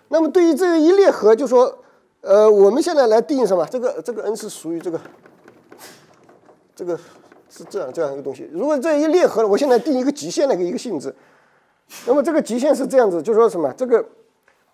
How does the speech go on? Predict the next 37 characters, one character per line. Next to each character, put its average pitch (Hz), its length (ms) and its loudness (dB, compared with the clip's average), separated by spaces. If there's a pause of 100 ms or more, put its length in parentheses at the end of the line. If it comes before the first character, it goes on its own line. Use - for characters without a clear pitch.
(260)
这 302 100 -4
个， 254 180 2 (440)
因 269 160 -10
为 277 100 0
它 262 100 -4
每 196 200 2
一 - 20 4
个 220 100 4
和， 156 200 -2
对 196 80 -2
吧？ 185 180 -2
那 220 100 -2
么 254 120 0
如 214 180 -2
果 277 160 2
这 240 100 -4
个， 233 200 -2 (1600)
这 262 120 -4
个 254 100 2
K 240 240 -2
N 247 400 2
X 214 340 -8 (200)
Y， 202 240 -2 (1200)
当 247 160 0
这 247 120 -2
个 226 80 -2
N 220 260 0 (1120)
趋 - 160 -10
近 247 140 -4
于 208 100 2
无 196 160 -2
穷， 151 260 -6 (220)
就 196 100 -8
是 180 160 -2
这 220 140 0
样 190 100 2
子。 156 160 -8